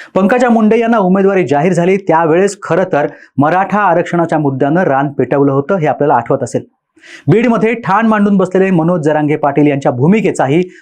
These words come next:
पंकजांना फटका बसू शकतो, हेही आपण आपल्या व्हिडिओतून सांगितल्याचं तुम्हाला आठवत असेल. झालंही तेच. मराठे करेक्ट कार्यक्रम करतील, पाडण्यातही एक वेगळीच मजा असते, असं जरांगे पाटील बोलले होते.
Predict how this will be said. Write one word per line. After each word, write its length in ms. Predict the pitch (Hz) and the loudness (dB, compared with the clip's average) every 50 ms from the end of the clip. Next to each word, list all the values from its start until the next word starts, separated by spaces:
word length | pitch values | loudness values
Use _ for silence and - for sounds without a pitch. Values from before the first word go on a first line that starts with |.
| _ - | _ -4
पंकजांना 440 | 170 170 165 185 175 170 165 170 165 - | -4 -2 0 0 0 2 2 0 -2 -2
फटका 260 | 151 143 - - 175 | -4 -6 -2 -2 -2
बसू 200 | 156 143 139 160 | -2 0 -2 -2
शकतो, 360 | 151 156 147 147 - 156 170 185 180 - - - _ - | -2 -4 -6 -4 -2 -2 -2 -2 -2 -8 -16 -20 _ -2
हेही 360 | - 190 214 220 190 190 143 123 | 0 2 2 4 4 2 2 2
आपण 300 | 123 135 151 - 175 170 | 0 0 0 0 0 -2
आपल्या 220 | 165 156 170 170 156 | 0 0 0 0 2
व्हिडिओतून 380 | 151 147 165 170 160 165 180 | 2 2 2 2 2 0 -2
सांगितल्याचं 720 | 175 - - 139 135 160 190 202 202 208 170 - - 127 117 - - | -2 -2 -2 -2 0 0 0 0 0 -2 0 0 -2 -2 -4 -4 -2
तुम्हाला 240 | - 143 147 170 185 | 0 0 2 2 0
आठवत 300 | 147 135 - - 170 151 | 0 0 -2 -2 -2 -2
असेल. 240 | 143 - - 120 - - _ _ _ _ - 120 | -2 -2 -4 -6 -6 -10 _ _ _ _ -6 -2
झालंही 340 | 127 131 143 156 160 180 180 180 | -2 0 0 0 0 0 0 -2
तेच. 220 | 175 160 139 - - - _ _ _ _ - - | -2 -4 -4 -4 -10 -18 _ _ _ _ -4 -2
मराठे 280 | 156 180 208 208 240 233 | 0 0 0 0 0 0
करेक्ट 320 | 233 185 185 226 233 233 | 0 0 0 0 0 0
कार्यक्रम 400 | - 180 185 185 - 196 196 190 | 0 0 0 0 0 0 0 0
करतील, 440 | 165 170 151 - - 160 160 160 160 - - - _ _ | 0 0 0 0 0 0 0 0 -2 -4 -10 -18 _ _
पाडण्यातही 580 | - 147 151 151 165 185 214 - 202 185 196 196 | -2 0 2 2 2 2 2 2 2 2 2 2
एक 160 | 196 185 165 | 0 -2 -2
वेगळीच 300 | 147 147 147 185 196 - - | 0 0 2 0 0 0 0
मजा 260 | 143 139 143 175 180 | 0 2 2 0 0
असते, 320 | 175 160 - - 170 160 165 | -2 -4 -2 -2 0 0 2
असं 180 | 151 156 180 | 2 0 0
जरांगे 360 | 147 139 143 151 165 165 175 | 0 0 0 0 0 0 0
पाटील 260 | 170 170 151 143 151 143 | 0 0 0 -2 0 0
बोलले 260 | 135 135 131 131 135 | 0 0 2 2 0
होते. 200 | 127 120 135 | 0 -2 -2